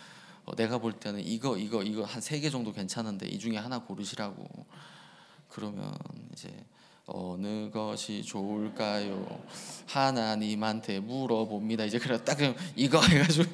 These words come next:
해가지고 다른 장로님들한테 "장로님, 장로님 어떤 게 좋으세요?" 제가 하나님한테 물어보니까 "이게 좋다." 그러는데 거의 그런 식으로 이제 막 뭐 그, 그 제가 뭐 아는 게 없으니까.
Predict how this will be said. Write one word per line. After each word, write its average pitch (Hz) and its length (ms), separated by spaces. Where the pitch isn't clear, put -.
해가지고 104 340
다른 113 220
장로님들한테 113 680
"장로님, 120 520
장로님 127 400
어떤 139 240
게 127 60
좋으세요?" 107 540
제가 107 220
하나님한테 131 440
물어보니까 107 640
"이게 120 220
좋다." 123 320
그러는데 107 460
거의 147 320
그런 175 300
식으로 135 400
이제 101 340
막 - 380
뭐 180 360
그, - 120
그 - 100
제가 170 260
뭐 143 120
아는 151 220
게 160 80
없으니까. 98 720